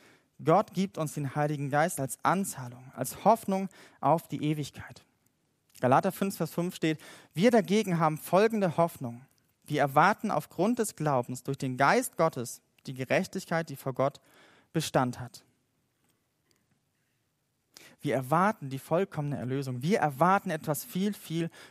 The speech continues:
Besseres. Das ist die Hoffnung, die wir haben dürfen, diese Perspektive, die lebensverändernd ist. In ihr, in der Hoffnung, haben wir einen sicheren und festen Anker, der uns mit dem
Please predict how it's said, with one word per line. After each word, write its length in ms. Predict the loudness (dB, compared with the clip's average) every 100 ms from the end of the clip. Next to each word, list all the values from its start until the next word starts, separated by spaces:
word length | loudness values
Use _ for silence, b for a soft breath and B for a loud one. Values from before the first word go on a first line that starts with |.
| B
Besseres. 640 | 0 0 -6 -8 -12 -16 _ _ _ _ _ _ _ _ _ _ _ _ b b b b b _
Das 220 | -2 -2 -2
ist 180 | -6
die 120 | -4 0
Hoffnung, 440 | 2 0 -2 -6
die 120 | -6
wir 120 | -8
haben 280 | -2 0 0
dürfen, 200 | -4 -8
diese 180 | -6 -4
Perspektive, 880 | 0 0 0 -4 -4 -2 -2 -2 -4 B B B
die 80 | 0
lebensverändernd 1040 | 2 2 0 -4 -2 -2 0 0 0 -2
ist. 420 | -6 -6 -8 -14 _ _ _ _ _ _ _ _ _ _ _ _ _ _ _ -2
In 160 | -2 0
ihr, 460 | 2 4 4 0 -10 _
in 120 | -4 -2
der 200 | 0 2
Hoffnung, 520 | 0 0 -6 -4 -8 _ B B
haben 180 | 2
wir 120 | 4 2
einen 160 | 0
sicheren 540 | 0 0 2 2 0 -2
und 180 | -4 -2
festen 480 | 0 0 0 -6
Anker, 340 | -4 -4 -4 -4
der 160 | -4
uns 140 | -4 -6
mit 120 | -4
dem 120 | -6